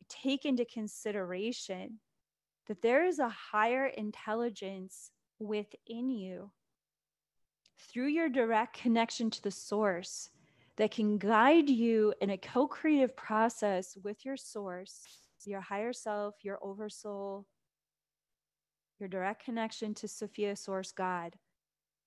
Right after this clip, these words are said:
that may be manifestations that you are in great resistance to.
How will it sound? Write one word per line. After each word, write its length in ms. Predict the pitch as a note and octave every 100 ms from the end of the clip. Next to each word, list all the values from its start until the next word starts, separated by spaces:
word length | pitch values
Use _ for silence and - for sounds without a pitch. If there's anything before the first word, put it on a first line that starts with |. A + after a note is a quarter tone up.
| _ _ _ _ _ _ _ _ _ _ _ -
that 200 | A#3 A3
may 280 | A#3 B3+ D#4
be 140 | E4+
manifestations 1200 | D4 C#4+ C#4+ C4+ B3+ - A3 B3 D4+ D4 C#4+ C#4+
that 260 | G#3+ G#3 -
you 480 | G3+ F#3+ A3+ C#4
are 180 | C4 A3
in 140 | G#3 G#3
great 280 | G#3 A3+
resistance 920 | G3+ G#3 F3 A3+ - - F#3 F#3 - -
to. 420 | - F3 -